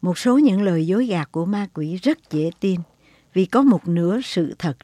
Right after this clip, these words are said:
trong đó, chứ không phải là lời dối trá hoàn toàn.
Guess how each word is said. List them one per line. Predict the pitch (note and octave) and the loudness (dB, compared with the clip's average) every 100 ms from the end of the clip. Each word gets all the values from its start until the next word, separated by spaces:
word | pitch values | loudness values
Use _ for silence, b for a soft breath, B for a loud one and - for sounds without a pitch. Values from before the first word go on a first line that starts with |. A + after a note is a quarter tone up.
| - | -8
trong | F#3 | -4
đó, | F3 E3+ G3+ _ b b b b | -4 -4 -8 _ b b b b
chứ | - C4+ | -2 0
không | C4 A3+ | 2 0
phải | - D#3+ D3 F3+ | -2 -4 -4 -4
là | G3+ C#3+ | -4 -4
lời | D3 D3 C3 B2 | -4 -6 -8 -8
dối | C#3+ F3+ G#3+ | -6 -6 -6
trá | E3 F3+ G3+ A#3+ _ _ | -8 -8 -8 -14 _ _
hoàn | D#3+ C#3+ B2 C3+ | -8 -8 -10 -12
toàn. | C3 A#2 | -12 -12